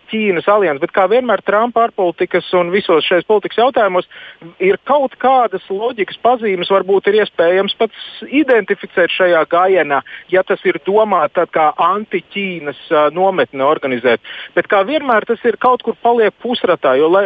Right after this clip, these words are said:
o-, efektīvi organizētu kaut ko tādu, nu, tev ir ļoti nopietni jāstrādā ar Eiropas sabiedrotajiem jau primāri, ā, nevis, ā, faktiski viņiem, ā, jāuzsvilpj un jāpamāja ar pirkstu, "Nāciet, man te, ā, ā, vēlēšanas tuvojas, mums vajag saorganizēt vienu smuku pasākumu",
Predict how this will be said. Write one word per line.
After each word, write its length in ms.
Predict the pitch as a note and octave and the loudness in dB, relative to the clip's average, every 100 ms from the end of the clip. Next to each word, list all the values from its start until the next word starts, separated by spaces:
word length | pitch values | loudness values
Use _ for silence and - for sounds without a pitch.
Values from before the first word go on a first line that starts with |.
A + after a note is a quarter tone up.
| - | 0
o-, 140 | A#3+ | 0
efektīvi 640 | C4+ G3+ C4 A3 - G#3+ - A3 | 0 -2 -4 -4 -4 -8 0 0
organizētu 640 | B3+ A#3 F3+ D3 C3 - | 0 -2 -2 -2 -2 0
kaut 160 | D#3 - | -2 0
ko 160 | - | 0
tādu, 400 | - G3 F3+ G3+ | 2 2 0 -2
nu, 80 | G#3 | -2
tev 220 | B3 A#3 | 0 0
ir 80 | A3 | 0
ļoti 320 | B3 G#3+ - | -2 -2 0
nopietni 480 | A3+ A3+ E3+ D3+ F#3 | -2 0 0 -2 0
jāstrādā 540 | F3 - D3 C3+ C#3+ D3 | -2 0 -2 2 2 2
ar 80 | F#3+ | 2
Eiropas 400 | G#3 - - - | 2 0 -4 -4
sabiedrotajiem 880 | F#3+ D3+ C#3 D3 C#3 C#3+ C#3+ C#3+ | 0 0 0 0 2 0 0 0
jau 140 | D3 C#3 | 0 0
primāri, 800 | - F#3+ G#3 D#3+ B2 A#2+ C3+ D#3 - - - | -2 -4 0 0 2 0 -2 -6 -14 -18 -4
ā, 300 | D3+ D3+ D#3+ | 0 2 2
nevis, 320 | E3 F#3+ F3+ - F3+ | 0 0 0 -2 -2
ā, 140 | D#3+ D3 | 0 0
faktiski 480 | F#3 - D3+ - F3 | -2 -2 -8 -4 -4
viņiem, 320 | E3+ D#3 D3+ | -2 -2 0
ā, 100 | D3+ | 0
jāuzsvilpj 800 | E3+ F#3 D#3 - - D3+ D3+ - | 2 2 0 -6 -10 -2 -2 -2
un 100 | D3 E3+ | -2 0
jāpamāja 500 | D#3 C#3+ C#3 C#3+ C#3+ | 0 -2 0 0 0
ar 60 | F#3 | 0
pirkstu, 320 | F#3 - - | -2 -4 -4
"Nāciet, 320 | E3 E3+ C3 | -2 0 -2
man 160 | D3 C#3+ | -2 -2
te, 140 | D#3 | 2
ā, 320 | C#3+ C#3 C3+ C3 - - - | 2 2 0 -2 -10 -14 -2
ā, 160 | C#3 C#3 | 0 2
vēlēšanas 500 | F#3 E3 C#3 D#3+ - | 2 0 -2 -6 -4
tuvojas, 360 | G3 F3+ D3+ C#3 | -2 2 0 0
mums 160 | E3+ | -2
vajag 160 | - C#3 | -2 0
saorganizēt 460 | F#3 E3 C#3 C3+ C3+ | 0 0 -2 -2 -2
vienu 160 | C3+ | -4
smuku 260 | F3 F#3 - | -2 -4 0
pasākumu", 680 | G3 F#3 D#3+ C3+ D#3+ D3+ | -2 2 0 0 -2 -8